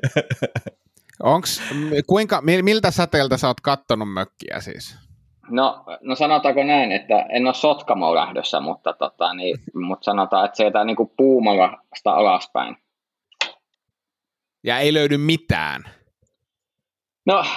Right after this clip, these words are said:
Speaker 3: ei, jollei maksa jotain niinku puolitoista tonnia semmosesta villasta, mihin maksu-, mahtuu kolmetoistatuhatta ihmistä, missä on niinku joku vuoren päällä ja siinä lennetään helikopterilla, niin sit semmonen olisi vapaana.
Speaker 2: <laughs> Joo.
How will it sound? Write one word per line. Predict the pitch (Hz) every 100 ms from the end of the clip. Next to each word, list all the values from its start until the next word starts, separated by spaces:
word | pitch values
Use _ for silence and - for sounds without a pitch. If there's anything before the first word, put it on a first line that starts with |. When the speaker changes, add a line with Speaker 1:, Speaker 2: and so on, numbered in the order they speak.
| -
Speaker 3:
ei, | 170 160 143 135 139
jollei | 135 139
maksa | 139 143 - 131
jotain | 123 120 120 117 113
niinku | 113 113 120 120 _
puolitoista | 143 120 104 104 -
tonnia | 92 90 92
semmosesta | 107 95 113 - 117
villasta, | 131 113 98 - 85
mihin | 85 95
maksu-, | 95 - 110 -
mahtuu | 110 - 117
kolmetoistatuhatta | 98 117 104 101 95 - 90 92 -
ihmistä, | 95 98 87 - 85
missä | 87 - 95
on | 92
niinku | 101 98 - - _ - -
joku | 113 110 - - - _ _ _ -
vuoren | 135 120 104 98 98
päällä | 98 92 87 90
ja | 90
siinä | 107 98
lennetään | 95 95 104 101
helikopterilla, | 98 85 76 - 82 73 73
niin | 87
sit | 110 -
semmonen | 120 104 85 87
olisi | 95 -
vapaana. | 143 135 - 92 - 120 117 -
Speaker 2:
<laughs> | - - - 127
Joo. | 113